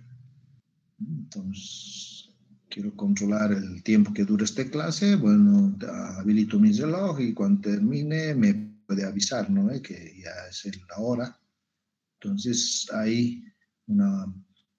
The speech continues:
un equipo que me permite regu-, controlar el tiempo.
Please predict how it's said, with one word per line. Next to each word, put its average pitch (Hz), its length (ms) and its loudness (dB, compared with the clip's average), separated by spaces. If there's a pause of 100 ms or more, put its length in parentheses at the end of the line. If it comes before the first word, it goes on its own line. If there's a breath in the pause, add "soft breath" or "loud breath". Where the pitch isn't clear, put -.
(120)
un 107 120 0
equipo 147 440 0
que 104 100 0
me 101 140 8
permite 113 560 2
regu-, 98 400 -4
controlar 101 520 -4
el 98 160 -2
tiempo. - 320 -12